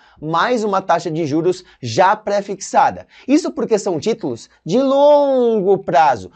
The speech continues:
e o juros real é muito importante nesses casos. Care-, ah, antes disso, só falar aqui a questão de ter o número um na frente é só para diferenciar a N T N B padrão,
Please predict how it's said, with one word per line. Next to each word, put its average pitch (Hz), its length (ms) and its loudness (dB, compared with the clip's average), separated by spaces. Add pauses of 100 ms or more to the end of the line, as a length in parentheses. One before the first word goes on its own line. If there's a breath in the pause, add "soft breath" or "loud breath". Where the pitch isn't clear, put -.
e 147 80 -4
o 170 140 2
juros 226 460 2
real 160 380 2
é 185 140 -2
muito 190 540 -4
importante 156 640 -4
nesses 143 320 -8
casos. 139 520 -2 (400 soft breath)
Care-, 262 300 0
ah, 165 320 -4
antes 196 320 0
disso, 185 320 -6 (140 soft breath)
só 214 180 0
falar 208 300 0
aqui 175 240 -2
a 175 80 -2
questão 175 320 -6
de 165 100 -4
ter 175 160 -6
o 175 60 -4
número 175 340 -4
um 190 220 -4
na 160 120 -4
frente 196 400 -6 (140 loud breath)
é 196 140 2
só 233 340 0
para 220 340 0
diferenciar 180 800 -2 (160 loud breath)
a 170 200 2
N 202 180 2
T 208 120 0
N 190 160 2
B 214 320 4 (180)
padrão, 220 480 0